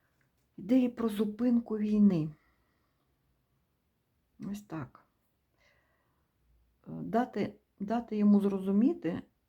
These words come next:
що необхідно становитись на паузу, необхідно зупинятись і далі вже думати, як виходити з ситуації. Тут кон-, зараз ми подивимося, до чого король. Треба швидко,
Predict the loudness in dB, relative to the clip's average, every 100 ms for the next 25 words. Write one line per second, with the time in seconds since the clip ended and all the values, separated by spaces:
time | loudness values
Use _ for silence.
0 | _ -18 -14 -6 -4 -2 2 2 0 -10
1 | -14 -8 -6 -2 0 0 -4 _ _ _
2 | -12 -8 -4 -4 -2 -4 -4 -10 -10 -8
3 | -8 -8 -10 -8 -6 -6 -6 -10 -10 -10
4 | -10 -10 -14 -8 -2 2 2 2 -4 _
5 | _ -18 -8 -6 -4 -2 -2 -4 -8 -10
6 | -12 -8 -6 -4 -4 -6 -4 0 0 -2
7 | -6 -10 -12 -12 -10 -10 -16 -20 -10 -10
8 | -10 _ -20 -18 -18 -10 -8 -8 -10 -16
9 | -16 -16 _ _ _ _ _ -20 -20 _
10 | _ -20 -18 -10 -10 -10 -18 -16 -18 -18
11 | -20 -14 -14 -14 -18 -18 -14 -10 -6 -6
12 | -6 -10 _ _ _ _ -20 -20 _ _
13 | _ _ _ _ _ _ _ _ _ _
14 | _ _ _ _ _ _ _ -18 -8 -4
15 | -4 -6 -6 -6 -6 -6 -8